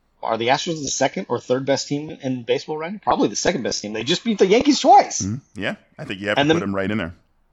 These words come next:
Speaker 1: And the Mar-, <laughs> the Mariners are the hottest team in baseball. Great
Speaker 2: Yeah.
Speaker 1: game. I want, I just want to be all over this game.
Speaker 2: Good game, fun series, and a fun way to start the second half of things, uh, on Best on the Board.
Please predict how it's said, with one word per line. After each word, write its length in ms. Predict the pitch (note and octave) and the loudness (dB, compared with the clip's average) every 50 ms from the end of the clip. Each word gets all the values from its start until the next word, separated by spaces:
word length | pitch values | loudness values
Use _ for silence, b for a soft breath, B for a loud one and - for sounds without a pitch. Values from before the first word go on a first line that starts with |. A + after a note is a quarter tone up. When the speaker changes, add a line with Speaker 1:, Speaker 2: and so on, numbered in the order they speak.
| _ _ | _ _
Speaker 1:
And 120 | - C#3 D3 | 0 0 2
the 60 | D4+ | 2
Mar-, 200 | D4+ D#4+ F4 F#4 - | 2 2 2 2 4
<laughs> 40 | - | 4
the 180 | G#4 F4 D#4+ | 4 6 6
Mariners 380 | A#3 G#3 G#3 F4+ F4 F4+ D#4 G#3+ | 6 6 6 6 6 6 4 4
are 60 | C#4+ | 4
the 60 | - | 4
hottest 360 | - - G3+ C#4+ F#4 - - | 4 6 6 6 4 4 2
team 140 | - E3+ C#3 | 2 2 2
in 60 | A#2+ G2+ | 2 2
baseball. 380 | A#2+ A2 - - F#2 F#2 G#2+ | 0 -2 -2 -4 -8 -8 -8
Great 220 | B2 B2+ - G4+ - | -2 2 4 4 4
Speaker 2:
Yeah. 40 | - | 4
Speaker 1:
game. 240 | C#3+ F#3+ B2 G#2 - | 4 2 2 2 2
I 80 | A#2 F3 | 4 6
want, 160 | A#3+ D4 - - | 6 6 6 6
I 80 | - | 4
just 180 | - - - - | 4 4 2 2
want 120 | C4+ A#3 | 2 4
to 60 | G#3+ D#3+ | 4 6
be 80 | D#3 | 6
all 200 | C#3+ C3+ C#3 C3 | 6 6 6 4
over 180 | C3 C#3+ C3 A#2+ | 4 4 2 2
this 140 | G#2+ G2 - | -2 -2 -6
game. 160 | - G2+ E2+ - _ _ _ _ _ _ _ _ - | -10 -14 -14 -16 _ _ _ _ _ _ _ _ -8
Speaker 2:
Good 220 | - A2 B2 A#2+ G#2+ | -6 -6 -6 -6 -6
game, 320 | G#2+ A2 A2 G#2+ A2 A2 | -4 -2 -2 0 0 -2
fun 380 | G#2 G#2 - - G#2 G#2 G#2 F#2+ | -2 -4 -6 -6 -4 -4 -4 -4
series, 400 | - - G#2+ G2 F#2+ F#2+ F2+ E2+ | -6 -8 -8 -8 -6 -8 -8 -8
and 80 | F#2+ F2+ | -10 -10
a 40 | |
fun 220 | E2 - F#2+ F#2 F2+ | -10 -10 -10 -8 -8
way 140 | F2+ F2+ E2+ | -8 -8 -10
to 60 | E2+ | -10
start 260 | - - F#2 F2 E2 | -12 -12 -12 -12 -12
the 60 | F2 | -12
second 300 | - - F#2 E2+ - F2 F2 | -12 -10 -10 -8 -8 -8 -6
half 280 | - E2 E2 E2+ - | -2 -2 -2 -2 -4
of 80 | - - | -8 -12
things, 420 | - - F2 E2+ E2+ E2 - - - | -8 -4 -2 -2 -2 -2 -4 -6 -6
uh, 300 | - E2 D#2+ D#2+ E2 - - - | -4 -2 -2 -2 -2 -4 -4 -2
on 340 | F#2 F#2+ F#2 F2+ F2 F2+ - - | -2 0 0 0 0 -2 -4 -6
Best 420 | - E2+ - F2+ F2+ F2 - - - | -10 -8 -4 -4 -4 -4 -6 -8 -10
on 200 | - F#2 F2+ F2 | -8 -6 -6 -6
the 60 | E2 | -8
Board. 340 | D2+ - F2 F#2 G2+ G2+ G2 | -8 -10 -8 -6 -4 -4 -6